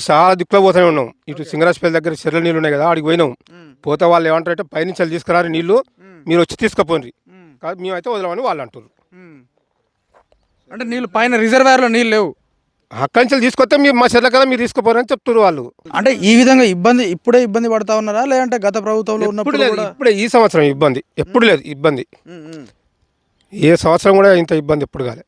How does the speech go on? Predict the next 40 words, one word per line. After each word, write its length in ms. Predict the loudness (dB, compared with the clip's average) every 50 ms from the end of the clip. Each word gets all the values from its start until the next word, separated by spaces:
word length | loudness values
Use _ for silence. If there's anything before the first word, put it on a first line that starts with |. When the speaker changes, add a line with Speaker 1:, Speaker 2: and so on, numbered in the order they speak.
| _
Speaker 2:
మ్మ్. 200 | -20 -20 -20 -20 _ _ _ _ _
కాదు 180 | -12 -12 -12 -10
పెద్దనా, 380 | -12 -12 -10 -8 -8 -8 -8
ఇప్పుడు 260 | -8 -10 -10 -12 -14 -12
నీ 160 | -12 -12 -12
అనుభవంలో 440 | -12 -10 -10 -10 -10 -10 -10 -10 -12
ఎన్నో 200 | -12 -12 -12 -10
రాజకీయ 380 | -10 -10 -10 -10 -10 -12 -12
పార్టీలు 400 | -10 -10 -12 -12 -12 -12 -14 -14
చూసి 200 | -14 -14 -14 -14
ఉంటావు, 340 | -16 -14 -12 -12 -10 -8 -8
ఎన్-, 180 | -10 -10 -12 -12
ఎందరో 300 | -10 -10 -8 -6 -6 -6
ముఖ్యమంత్రులు 540 | -8 -8 -10 -10 -10 -10 -10 -10 -10 -12 -12 -12
చూసా 200 | -14 -14 -14 -14
ఉంటావు, 400 | -14 -16 -16 -18 -18 -18 -20 -20 -14 -10 -8
చూసి 160 | -8 -8 -8
ఉంటావు 300 | -10 -10 -10 -10 -10 -10
కదా. 180 | -12 -14 -16 -18 _ _ -20 -20 -20 -18 -4
So 140 | 0 2 2
ఎట్లా 300 | 2 2 0 0 2 2
ఉండే 180 | 4 4 4 2
అప్పుడు? 280 | 0 0 -2 -2 -2
అప్పుడు 300 | -2 -4 -4 -4 -4 -2
కూడా 140 | 0 -2 -2
కాంగ్రెస్ 440 | -2 -2 -2 -2 -2 -4 -6 -4 -4
ప్రభుత్వమే 540 | -4 -4 -4 -4 -4 -6 -6 -6 -6 -6 -6
ఏలింది 260 | -6 -6 -8 -8 -6
కదా, 140 | -6 -6 -6
పరిపాలించింది 680 | -6 -8 -8 -8 -6 -8 -8 -8 -10 -12 -14 -12 -10
కదా, 120 | -10 -8 -8
అప్పుడు 220 | -8 -8 -8 -8
ఎట్లుండే 280 | -6 -4 -4 -2 -2 -2
పరిస్థితి 360 | -4 -6 -8 -8 -8 -10 -8
Speaker 1:
అప్పుడు 140 | -6 -6 -6
Speaker 2:
రైతులు? 240 | -6 -6 -8 -8
Speaker 1:
ఈ 100 | -6 -6
మోటార్ 420 | -4 0 2 2 2 2 2 2 4
లేకుండే 420 | 2 2 2 2 2 2 2 2
మొత్తం 580 | 2 0 -2 0 0 2 2 4 2 2 0